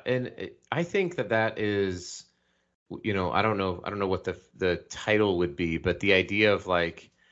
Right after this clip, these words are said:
a technical, somebody with a, with a highly technical expertise and background, um, also in a customer-facing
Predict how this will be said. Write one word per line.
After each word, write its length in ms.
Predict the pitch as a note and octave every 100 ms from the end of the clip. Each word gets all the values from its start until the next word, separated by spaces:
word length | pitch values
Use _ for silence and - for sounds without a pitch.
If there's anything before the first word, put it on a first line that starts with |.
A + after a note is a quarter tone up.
| _ _ _ -
a 180 | G2 -
technical, 1160 | - - A2 A2 G#2+ G2+ G2+ G2 F#2+ F#2 F2+ - _ _ _ _
somebody 360 | - D3 E3 F3
with 200 | D3 B2+
a, 160 | A2 -
with 160 | A2+
a 80 | G#2
highly 440 | - - C3 C3 A#2+
technical 920 | - C3 - A#2 A2 G#2+ G2+ F#2 D#2+
expertise 760 | G#2 G2+ - F#2+ - G#2+ G#2 F#2+
and 140 | F2
background, 720 | E2 F2 - A2 A2+ A#2+ B2+ C3 _ _ _ _ _ _
um, 460 | G#2 G2 F#2+ F#2 F2+ -
also 680 | G#2+ A2 - A2+ G#2+ G#2
in 260 | - G2+ G2
a 160 | F#2 F2+
customer-facing 1400 | - G2+ F2+ - F#2+ F2+ F#2+ F2+ - F#2+ F2+ E2+ E2+ E2